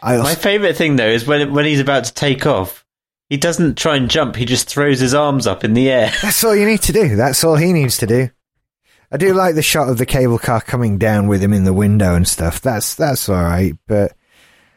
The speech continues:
Speaker 1: you know, this is just, and then the cable cars, of course, can crash into the building if they go too fast.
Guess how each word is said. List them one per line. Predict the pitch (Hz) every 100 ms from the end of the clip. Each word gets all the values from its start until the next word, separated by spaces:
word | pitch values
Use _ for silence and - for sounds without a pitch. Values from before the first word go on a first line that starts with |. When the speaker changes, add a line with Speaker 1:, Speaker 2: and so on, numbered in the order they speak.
| _
Speaker 1:
you | - 117
know, | 127 123 117 98
this | - - -
is | 104
just, | - 110 - - - - - _ _ _
and | - 143
then | 151 143
the | 135
cable | 139 160 139 131
cars, | - - 123 120 -
of | - 113
course, | - 123 -
can | - 131 120
crash | - 123 110
into | 113 107 104
the | 95
building | 107 104 95 90
if | 90 95
they | - 92
go | 82 98
too | 87 - 85
fast. | - 78 - -